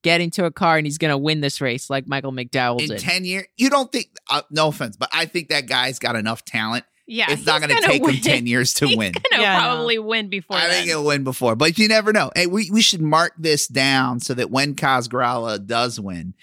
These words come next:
Speaker 2: and if we ever interview him, we can say, "You know, Sebastian didn't have any faith in you.
Speaker 1: Hey.
Speaker 2: <laughs> He thought you were gonna be one of those one-hit wonders, and it was gonna take you ten years
Speaker 4: He'll
Speaker 2: to
Speaker 4: just
Speaker 2: win
Speaker 4: sit there
Speaker 2: anything."
Speaker 4: staring at you like,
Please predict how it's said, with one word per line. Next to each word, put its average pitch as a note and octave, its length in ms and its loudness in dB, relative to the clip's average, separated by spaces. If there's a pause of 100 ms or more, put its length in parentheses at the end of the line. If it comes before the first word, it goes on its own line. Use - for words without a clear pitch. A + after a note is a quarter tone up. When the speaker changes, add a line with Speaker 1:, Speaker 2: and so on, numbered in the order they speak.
(140)
Speaker 2:
and E3 160 0
if D#3 100 0
we F3+ 160 4
ever G#3 280 0
interview D#3+ 480 2
him, A2 180 0
we B2+ 120 -2
can C3 80 -4
say, B2+ 160 -6
"You C3 160 -6
know, C#3+ 240 -4 (320)
Sebastian D3+ 580 -6
didn't G#2 200 -6
have - 100 -14 (100)
any G2+ 300 -2
faith D#2+ 320 -10 (100)
in G1+ 140 -16
you. - 340 -20
Speaker 1:
Hey. D3 500 0
Speaker 2:
<laughs> - 40 -8
He C#3+ 120 0
thought D#3 380 2
you C#3 120 2
were C#3+ 60 4
gonna C3+ 200 0
be B2+ 120 0
one B2 160 0
of A#2+ 60 0
those A2+ 140 -2
one-hit A#2+ 420 -2
wonders, G#2 560 0
and G#2+ 140 -4
it G#2 40 -2
was G2 80 -6
gonna G2+ 160 -6
take A2 300 -4
you F#2+ 60 -12
ten F#2 260 -4
years F2+ 160 -4
Speaker 4:
He'll G3 100 2
Speaker 2:
to F3+ 60 0
Speaker 4:
just G3 120 2
Speaker 2:
win F#3 80 -2
Speaker 4:
sit E3 180 0
there E3 120 0
Speaker 2:
anything." D#3+ 140 -6
Speaker 4:
staring D#3+ 560 0
at D3 160 -6
you D3 140 -6
like, A#2+ 180 -12